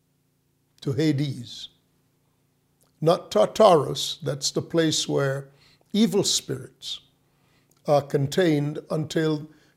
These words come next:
until the day of the final judgment when they're destroyed. The great white throne judgment at the end of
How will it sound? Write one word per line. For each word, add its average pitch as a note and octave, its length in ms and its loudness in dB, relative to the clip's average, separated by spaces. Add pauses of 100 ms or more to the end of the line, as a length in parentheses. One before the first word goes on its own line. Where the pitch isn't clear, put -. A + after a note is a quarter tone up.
(200)
until D#3 360 0
the D3+ 120 0
day D#3+ 360 2
of D#3 120 0
the - 80 -2
final C#3 400 -2
judgment C#3 720 -2
when C#3+ 160 -4
they're C#3+ 160 -2
destroyed. - 800 -6 (840)
The D#3 80 -4
great D#3 360 0
white D3+ 240 0
throne C#3 380 -2
judgment D#3+ 580 -2
at D3+ 120 -14
the C#3+ 180 -2
end C3+ 220 -4
of A2 260 -10